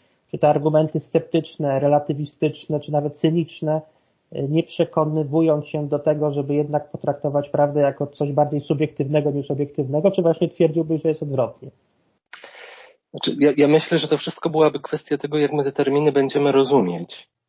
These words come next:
Speaker 2: Ym, y, to jest też kwestia tego, jak będziemy je nawet rozumieć na gruncie samej książki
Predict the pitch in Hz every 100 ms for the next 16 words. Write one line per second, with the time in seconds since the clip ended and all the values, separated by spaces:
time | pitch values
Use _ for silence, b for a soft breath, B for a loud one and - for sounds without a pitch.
0 | _ B B B B B B B - 113
1 | 113 110 113 113 113 110 113 113 110 110
2 | 110 110 151 - 107 113 143 147 135 -
3 | 123 - - 143 143 - 139 139 - 135
4 | 135 135 135 135 135 131 131 135 127 127
5 | - 127 131 131 131 127 - - 123 123
6 | 123 123 131 - - 131 131 - 127 123
7 | - -